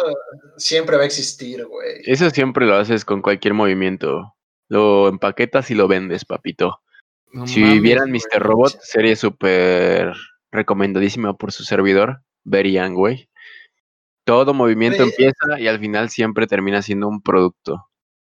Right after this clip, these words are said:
Speaker 1: Eso está de la verga, güey, y siempre va a existir, o sea, el lucrar creo que es algo que, que está muy arraigado en el ser humano, ¿no? O sea, siempre estamos buscando cómo conseguir el dinero fácil, güey.
Speaker 2: Güey, ve el movimiento de
Speaker 1: Y
Speaker 2: Anonymous, cabrón, o sea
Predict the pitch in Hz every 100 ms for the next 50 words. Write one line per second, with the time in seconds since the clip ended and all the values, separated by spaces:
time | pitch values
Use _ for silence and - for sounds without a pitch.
0 | _ _ _ 202 277 262 - 240 220 117
1 | 120 127 131 127 139 147 160 165 214 220
2 | 208 196 - 143 - 135 123 120 131 131
3 | 135 143 151 175 - 190 208 285 - -
4 | - _ _ - 202 202 220 202 180 190
5 | 190 127 131 127 - 131 143 147 160 143
6 | 123 120 127 131 123 120 139 139 135 127
7 | 120 123 151 147 135 165 165 180 - 160
8 | 165 156 135 143 139 143 143 143 - -
9 | 123 120 127 127 123 123 123 123 - 127
10 | - 131 123 123 123 - 107 139 - 151
11 | 180 202 113 131 139 101 95 98 101 92
12 | 90 - 82 87 90 90 - 90 87 87